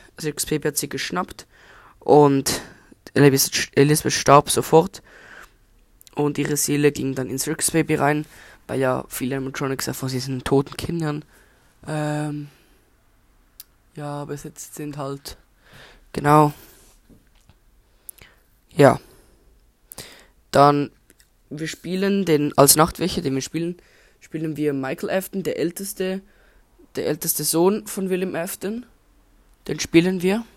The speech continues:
in fnaf fünf. Ähm, ja. Achtung, jetzt kommt ein Spoiler. Also wenn ihr diese Podcast hört, das ist immer ein Spoiler, natürlich, weil wir darüber reden. Ähm, am Schluss halt,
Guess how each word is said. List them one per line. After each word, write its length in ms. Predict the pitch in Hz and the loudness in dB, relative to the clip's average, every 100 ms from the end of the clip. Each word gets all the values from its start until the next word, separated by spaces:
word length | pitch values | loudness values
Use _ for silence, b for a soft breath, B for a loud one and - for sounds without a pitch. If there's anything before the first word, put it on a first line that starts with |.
| _ - | _ -14
in 160 | - | -12
fnaf 300 | 147 - 139 | -10 -6 -6
fünf. 420 | - 165 196 - - b b b b b b b _ _ _ _ _ - | -4 -4 -4 -8 -14 b b b b b b b _ _ _ _ _ 2
Ähm, 460 | 139 143 139 139 147 _ 139 | 6 6 6 2 -6 _ -2
ja. 320 | 139 120 B B B B B B B B - | -2 -2 B B B B B B B B -4
Achtung, 240 | 170 170 | -4 -2
jetzt 100 | 165 | -6
kommt 200 | - 147 | -6 -8
ein 80 | 139 | -10
Spoiler. 320 | - 160 165 | -2 0 2
Also 140 | 143 147 | 2 4
wenn 120 | 160 | 4
ihr 60 | |
diese 140 | 160 160 | 4 2
Podcast 400 | 175 160 165 - | 4 4 4 8
hört, 120 | 175 | 8
das 140 | 143 | 8
ist 80 | - | 4
immer 140 | 202 196 | 2 0
ein 40 | |
Spoiler, 400 | - 185 196 196 | -2 4 6 6
natürlich, 300 | 170 151 139 | 2 -4 -4
weil 120 | 120 | -2
wir 120 | 123 | 0
darüber 260 | 123 135 127 | 4 4 2
reden. 320 | 139 135 147 - b b b b b _ _ | 0 -2 -6 -10 b b b b b _ _
Ähm, 400 | 151 147 147 - _ _ _ - | -4 -2 -2 -4 _ _ _ -4
am 220 | 143 147 | -4 -4
Schluss 600 | - 165 202 - - - _ _ _ _ _ _ _ _ _ - | -6 -6 -6 -6 -10 -14 _ _ _ _ _ _ _ _ _ -6
halt, 340 | 160 151 - | -4 -4 -8